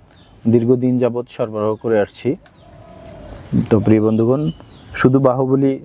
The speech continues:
টমেটোর চারা না, আমাদের কাছে সব ধরনের সবজির চারা সারা বছর আপনারা পাবেন। উম, যে কেউ মরিচ, বেগুন, টমেটো, ক্যাপসিকাম, ফুলকপি, বাঁধাকপি, আহ, পেঁপে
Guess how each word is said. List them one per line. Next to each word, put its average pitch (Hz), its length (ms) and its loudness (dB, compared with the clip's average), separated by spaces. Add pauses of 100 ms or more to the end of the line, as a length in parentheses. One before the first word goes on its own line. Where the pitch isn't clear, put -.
(120)
টমেটোর 127 340 0
চারা 120 280 0
না, 123 100 -6
আমাদের 120 460 -10
কাছে 127 240 -6 (100)
সব 120 180 0
ধরনের 120 300 -2
সবজির 110 460 -6
চারা 117 240 2 (380)
সারা 123 280 0
বছর 135 420 0 (800)
আপনারা 110 300 2
পাবেন। 107 340 0 (680)
উম, 120 560 2
যে 127 140 2
কেউ 104 220 -4
মরিচ, 110 460 -6
বেগুন, 110 320 -4
টমেটো, 104 520 -2 (480)
ক্যাপসিকাম, 107 640 -2
ফুলকপি, 107 560 -2
বাঁধাকপি, 104 680 -2 (580)
আহ, 92 380 0
পেঁপে 110 420 0